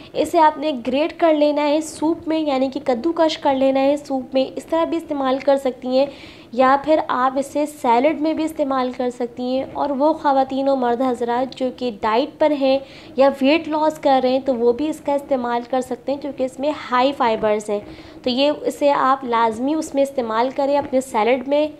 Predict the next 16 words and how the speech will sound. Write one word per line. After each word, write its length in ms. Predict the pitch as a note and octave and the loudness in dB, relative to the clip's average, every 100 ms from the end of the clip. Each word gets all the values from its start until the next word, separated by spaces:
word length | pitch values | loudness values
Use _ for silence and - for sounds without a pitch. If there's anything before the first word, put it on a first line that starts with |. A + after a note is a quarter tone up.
| - A3+ | -12 -4
ग्रेट 360 | A#3+ C4 C4+ | 2 2 4
करके 280 | D4+ C#4 D4 | 2 2 0
इस्तेमाल 460 | D4+ D4 C4 B3 B3+ | -2 -2 -2 -2 -2
करें, 260 | B3+ C4 | -2 -2
तो 80 | C#4 | 0
इंशाल्लाह 580 | C#4+ C#4+ C#4 B3 A#3+ B3 A#3+ - | -4 0 2 2 2 0 -2 -4
बहुत 340 | A#3 A#3+ B3 | -2 -2 -4
फ़ायदा 360 | - G#3+ G3 G#3 | 0 0 2 2
होगा। 360 | G3+ G3+ G#3 G#3 - - - - - - - | 2 0 -4 -6 -18 -20 -20 -20 -20 -8 0
और 60 | |
इसके 340 | C#4 C#4 E4+ E4+ | 0 2 0 4
अलावा 420 | E4 D#4 D4 D#4 | 6 6 6 4
आप 420 | F4 C#4 C4 B3+ | 4 0 -2 0
जो 100 | C#4+ | 0
है 180 | D4+ D4+ | 2 0
इसका 320 | C4+ - | -4 2